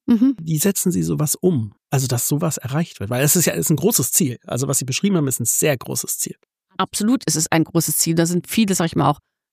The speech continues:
Speaker 1: normale Maßnahmen dahinter, die man auch aus dem, dem Personalbereich kennt, aber Sie sprechen Führung an.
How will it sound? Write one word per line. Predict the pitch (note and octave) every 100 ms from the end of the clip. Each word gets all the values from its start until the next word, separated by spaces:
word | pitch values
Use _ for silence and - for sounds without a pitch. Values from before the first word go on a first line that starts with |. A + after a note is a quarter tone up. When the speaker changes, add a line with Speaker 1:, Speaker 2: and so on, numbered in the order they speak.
| _
Speaker 1:
normale | D3+ C#3+ D#3+ G3
Maßnahmen | F#3+ F#3 F#3+ - E3+ D#3 D#3+ D3
dahinter, | C#3 F3 G#3+ F#3
die | E3
man | D#3+ D3
auch | - C#3
aus | D#3
dem, | - D3
dem | D3 C#3+
Personalbereich | D3+ D3+ C#3+ D3 G3+ F3+ D3+ -
kennt, | E3
aber | D#3
Sie |
sprechen | - - F3 E3
Führung | - F3 F#3+ G3
an. | F3+ F#3